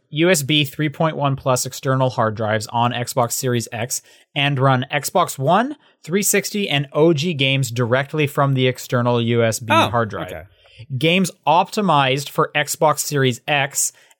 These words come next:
Speaker 1: and Velocity architecture need to be run from the internal S S D or the expandable storage drive, which are these proprietary memory cards."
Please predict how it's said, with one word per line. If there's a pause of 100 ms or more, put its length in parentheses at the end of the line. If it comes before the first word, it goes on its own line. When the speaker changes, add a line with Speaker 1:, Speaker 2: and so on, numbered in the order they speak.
Speaker 1:
and
Velocity
architecture (180)
need
to
be
run
from
the
internal
S
S
D (220)
or
the
expandable
storage
drive, (200)
which
are
these
proprietary
memory
cards."